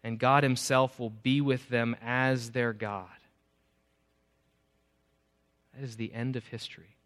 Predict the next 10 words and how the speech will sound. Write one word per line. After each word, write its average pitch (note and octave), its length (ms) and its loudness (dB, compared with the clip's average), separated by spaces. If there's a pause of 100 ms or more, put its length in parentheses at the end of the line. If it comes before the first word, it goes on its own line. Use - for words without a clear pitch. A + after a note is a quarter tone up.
(140)
the A2 80 -8
beautiful D3 680 -2
union C3 520 0
and A2 160 0
marriage F#2 440 -8
of - 160 -18
God's A2+ 300 -6
people G2+ 420 -14 (1000)
to A#2+ 100 -4
him. G2+ 320 -8